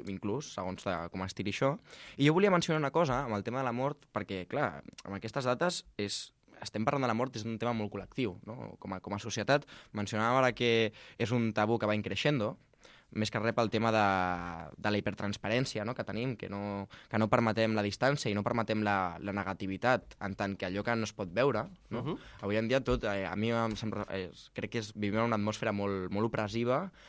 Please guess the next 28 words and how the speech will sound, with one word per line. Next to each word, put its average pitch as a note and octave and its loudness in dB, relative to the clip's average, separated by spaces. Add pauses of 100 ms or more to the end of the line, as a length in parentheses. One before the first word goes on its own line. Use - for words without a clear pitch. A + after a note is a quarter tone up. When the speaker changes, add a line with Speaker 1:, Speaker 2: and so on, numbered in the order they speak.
(160)
Speaker 1:
en G#2 0
tant G2 0
que F2 -2
no, F#2 -6
no, G2 -4
no G#2+ -4
es G#2+ -4
permet A2 -4
l'ombra, C3 2
no? B2 -6
Tot, A2 -6
tot - -4
ha A#2 2
de G#2+ 0
ser A2 -4
com, G#2 0
tot G2+ -6
ha A#2+ 0
de - -4
ser G#2+ -2
nítid, A2+ 2
de G2 -2
bata, G#2 2
de G2+ -2
la G2+ 0
llum G#2+ 2
fluorescent, G2+ -4
no? - -6